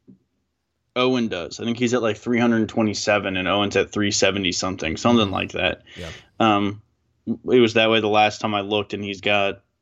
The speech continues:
Speaker 1: I don't know, fifty tackles. Like, the, the number of tackles that guys have is, is weirdly low, to be honest.
Speaker 2: Okay.
Speaker 1: But, or it seems weirdly low. I don't know.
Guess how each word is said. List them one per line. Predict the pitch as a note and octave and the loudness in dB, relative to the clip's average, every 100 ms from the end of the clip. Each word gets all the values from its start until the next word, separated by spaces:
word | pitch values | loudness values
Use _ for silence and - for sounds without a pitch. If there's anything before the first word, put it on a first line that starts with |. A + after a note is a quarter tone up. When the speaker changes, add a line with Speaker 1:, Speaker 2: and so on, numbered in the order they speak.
| _ _ | _ _
Speaker 1:
I | G#2 | -4
don't | G#2 | -4
know, | F#2 | -4
fifty | - A2+ - A2 | -2 -4 -4 -10
tackles. | G#2 F#2+ G2 G2+ A#2 A2 _ _ _ _ _ _ _ _ _ _ _ _ _ _ | -8 -6 -6 -4 -6 -6 _ _ _ _ _ _ _ _ _ _ _ _ _ _
Like, | A2+ A2 | -2 0
the, | C3 C3+ | 0 0
the | C#3 | 2
number | C3+ D3 F3 D3+ | 4 4 4 4
of | A#2 | 2
tackles | C3 C3+ C3+ A#2+ | 0 -2 0 -4
that | A2 G#2+ | -2 0
guys | A2+ A2+ - | 0 0 -2
have | A2+ A2 G#2 | -2 -2 -2
is, | G2 G2 F#2+ | -6 -8 -6
is | |
weirdly | G#2+ A#2 A2 G#2 G2+ | 0 0 0 -2 -4
low, | G2+ G#2 F2+ G2+ _ - | 0 0 -2 -8 _ -8
to | A2 | 0
be | G#2+ | 0
honest. | G2+ F#2+ F#2 - - _ _ | 0 -2 -6 -12 -18 _ _
Speaker 2:
Okay. | D3+ | -2
Speaker 1:
But, | A2 F#2+ F2+ _ _ _ _ _ _ _ _ _ - | 0 0 -4 _ _ _ _ _ _ _ _ _ -2
or | A#2+ | 0
it | A#2 | 0
seems | - C3+ C3 A2 G2+ | 0 2 4 2 -4
weirdly | G#2+ G2 F#2 F#2+ | -6 -6 -8 -8
low. | G2+ G2 - | -8 -10 -4
I | A#2+ A2 | -4 -2
don't | F2+ | -4
know. | F#2+ F#2 | -4 -6